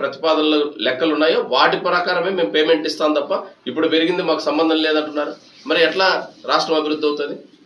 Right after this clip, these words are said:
అందుకనే కేంద్రానికి సంపూర్ణ మద్దతు ఇస్తున్నటువంటి రాష్ట్ర ప్రభుత్వం పక్కన బీహార్ మాత్రం తాత్కాలిక బడ్జెట్, ఎన్నికల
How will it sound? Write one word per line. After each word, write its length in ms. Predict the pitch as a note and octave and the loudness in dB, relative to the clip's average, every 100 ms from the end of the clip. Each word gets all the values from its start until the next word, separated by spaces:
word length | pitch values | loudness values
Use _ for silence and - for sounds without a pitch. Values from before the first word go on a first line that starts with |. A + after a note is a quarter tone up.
| _ _ _ - - _ - | _ _ _ -20 -20 _ 0
అందుకనే 340 | F#3 G#3 F3 E3 - - - - | 4 6 6 4 0 -10 -20 0
కేంద్రానికి 500 | C#3+ G3 G#3+ G#3+ G#3+ A3 | 4 6 6 4 4 0
సంపూర్ణ 440 | D3 - F#3 G#3+ G#3 | -2 -2 2 4 4
మద్దతు 260 | F3+ F3 F3 | 2 0 -4
ఇస్తున్నటువంటి 440 | E3 E3 D#3+ D#3 D3+ B2+ | -4 -2 -2 0 0 -2
రాష్ట్ర 220 | B2+ A#2+ | -2 -6
ప్రభుత్వం 380 | A2+ G2 - C3 - - _ _ | -6 -8 -4 -4 -4 -8 _ _
పక్కన 260 | D3 A3+ A3+ F3 | 0 2 2 2
బీహార్ 340 | E3 G3 F#3+ F3 | 4 4 4 4
మాత్రం 260 | C#3 - C#3 G3+ - - - - - - - | 0 0 -2 -2 -8 -16 -18 -18 -20 -12 0
తాత్కాలిక 500 | D#3 - G#3+ G#3 G3 F3+ | 0 2 4 4 4 0
బడ్జెట్, 340 | F#3 F3+ C3 A2+ | 0 0 0 2
ఎన్నికల 300 | D3 F#3 F#3 | 2 4 4